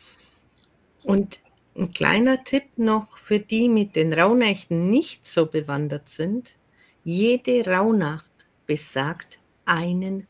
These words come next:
Monat des kommenden Jahres. Sollten dir in den Rauhnächten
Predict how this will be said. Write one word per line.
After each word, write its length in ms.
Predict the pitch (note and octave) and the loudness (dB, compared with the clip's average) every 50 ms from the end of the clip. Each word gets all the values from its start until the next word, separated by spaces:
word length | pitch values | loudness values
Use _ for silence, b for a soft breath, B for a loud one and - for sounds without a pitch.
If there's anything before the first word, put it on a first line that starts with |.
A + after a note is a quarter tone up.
| _ _ | _ _
Monat 800 | F3 F3 F3+ F3+ F#3 F#3 F#3+ F#3+ G3 G3 G3 G3+ G#3 G#3 - _ _ - | 0 2 4 4 2 2 0 -2 -2 -2 -4 -6 -8 -10 -14 _ _ -8
des 200 | E3+ E3+ - - | -8 -8 -8 -12
kommenden 640 | - - F3+ F3 F3+ F3+ F3+ F3+ F3+ F3 F3 F3 F3 | -8 -4 -2 -2 0 0 -2 -4 -4 -4 -4 -2 -2
Jahres. 800 | F3 E3+ E3 F3 F#3+ G3 F#3+ E3+ D#3+ D3 D3 - - - - _ B B B B B B B B B | 0 0 0 0 0 0 0 0 -2 -4 -4 -8 -14 -20 -20 _ B B B B B B B B B
Sollten 680 | - - - G#3+ A3 B3 D4+ D#4+ - - C4+ A#3+ A3+ | -10 -4 2 4 6 6 6 4 2 0 0 0 0
dir 240 | - G#3+ G#3+ G#3 G3 | -2 -2 -2 -2 -2
in 100 | F#3 F3 | -4 -4
den 220 | F3 F3 E3+ E3+ | -4 -2 -2 -2
Rauhnächten 960 | E3 D#3 E3+ F3+ G#3 A3 A#3 A3 F#3+ E3+ D#3+ - - - _ - A#2+ C3 C3+ | 0 2 2 4 6 6 6 6 4 2 0 -4 -10 -16 _ -14 -14 -12 -14